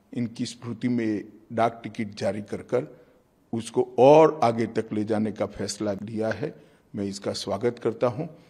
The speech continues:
और पंडित जी के जितने भी फैंस विश्व भर में बिखरे पड़े हैं, ये सभी को मैं मानता हूं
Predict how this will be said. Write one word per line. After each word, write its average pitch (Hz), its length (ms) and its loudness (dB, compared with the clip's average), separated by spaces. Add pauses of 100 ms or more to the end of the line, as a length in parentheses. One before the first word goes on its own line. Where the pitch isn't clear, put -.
(280)
और 113 120 -2 (120)
पंडित 131 320 4
जी 127 140 0
के 131 160 -2
जितने 120 420 -2
भी 160 140 0
फैंस 127 500 -2 (560)
विश्व 139 420 4
भर 117 240 4
में 151 300 2
बिखरे 117 280 0
पड़े 104 300 -2
हैं, 101 220 -10 (600)
ये 127 120 2
सभी 123 380 0
को 104 220 -4 (540)
मैं 127 160 2
मानता 110 400 0
हूं 113 200 -2